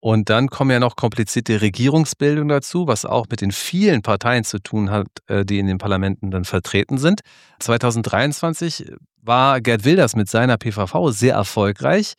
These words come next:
Und wie kompliziert Regierungsbildungen sein können, erkennt man schon daran, dass er selber nicht in die Regierung eingetreten ist. Mit seiner Ein-Mann-Partei hat er aber andere Politiker hingeschickt, um für ihn in der Regierung zu sein.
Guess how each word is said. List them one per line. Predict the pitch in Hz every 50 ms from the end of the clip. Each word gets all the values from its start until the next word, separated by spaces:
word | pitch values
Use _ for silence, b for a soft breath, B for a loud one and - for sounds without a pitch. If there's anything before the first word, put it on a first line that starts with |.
| b b b b b b b b -
Und | 101
wie | 107 127
kompliziert | - - 131 127 127 - - 139 -
Regierungsbildungen | 117 117 98 110 131 143 156 147 - - 151 147 147 143 147 143
sein | 123 123 123 131 131
können, | - 135 127
erkennt | 117 110 - - -
man | - 127 120
schon | - - 113 104
daran, | 104 95 107 117 143 151 156 147
dass | 131 117 - -
er | 107 110
selber | 101 104 113 127 135 139 120
nicht | 120 127 147 139 - -
in | 143
die | 135 123
Regierung | 117 123 113 - 131 131 117 123
eingetreten | 110 - 120 147 180 170 139 - - 101 95 92 - 98 92
ist. | - 82 82 - -
Mit | - 95
seiner | - - 92 90 92 - -
Ein-Mann-Partei | - 104 107 104 104 107 117 135 - 147 127 - 135 131 120
hat | 117 117
er | 131 120
aber | 110 104 104 104 - -
andere | - 117 156 185 160 139 101 98 87
Politiker | - - 92 95 98 127 107 - 98
hingeschickt, | 95 107 135 165 147 135 - - 135 120 - -
um | - 117 110
für | - - - 160 160 143
ihn | 135 131 127
in | 123
der | 131 131
Regierung | 117 110 107 120 120 110
zu | 104 - 107
sein. | 90 95 104 120 170 208